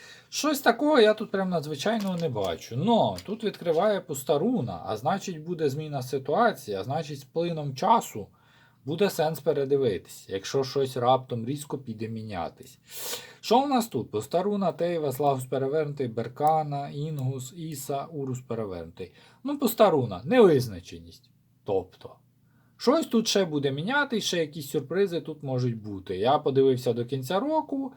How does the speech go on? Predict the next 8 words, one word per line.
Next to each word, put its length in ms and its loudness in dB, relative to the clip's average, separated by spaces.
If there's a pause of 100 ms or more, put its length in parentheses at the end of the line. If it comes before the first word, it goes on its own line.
(320)
ну, 400 -2
якщо 360 0
підуть 360 -4
якісь 280 -2
зміни, 400 -2
я 140 2
ж 220 -8 (140)
кажу, 440 -4